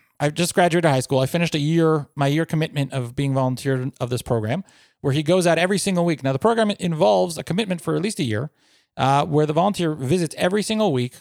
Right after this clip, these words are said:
one day a week for about an hour, minimum of an hour, uh, to, uh, spend time with the geriatric person they're visiting,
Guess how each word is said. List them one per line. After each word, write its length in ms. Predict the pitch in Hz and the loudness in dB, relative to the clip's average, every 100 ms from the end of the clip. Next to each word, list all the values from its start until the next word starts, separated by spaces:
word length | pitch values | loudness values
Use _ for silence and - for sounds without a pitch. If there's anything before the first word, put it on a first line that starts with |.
| _ - | _ -6
one 240 | 143 180 | 0 2
day 100 | 202 | 4
a 80 | 185 | 4
week 180 | 151 143 | 0 0
for 100 | 139 | 0
about 180 | 147 | 0
an 60 | 151 | 0
hour, 400 | 156 127 123 143 - | -2 0 0 -2 -4
minimum 400 | 135 156 185 147 | -2 0 2 0
of 80 | 123 | -2
an 60 | 110 | -2
hour, 220 | 110 175 - - _ _ | -2 -4 -10 -20 _ _
uh, 280 | 147 135 135 135 | 0 2 2 0
to, 680 | - 165 156 151 147 147 - _ | -2 0 2 2 2 0 -4 _
uh, 560 | 156 131 135 131 135 131 | 0 2 2 2 0 -2
spend 340 | - 208 220 | -2 -2 0
time 480 | - 185 175 170 147 | 0 2 2 2 2
with 380 | 135 151 - - _ _ _ - | 2 0 -4 -18 _ _ _ -6
the 360 | 139 147 143 - - _ _ | -2 0 -2 -8 -20 _ _
geriatric 420 | 156 151 151 151 | 0 2 2 0
person 380 | 151 147 180 165 | -2 -2 -2 -2
they're 120 | 147 | 0
visiting, 420 | 135 156 220 330 | 0 0 0 -2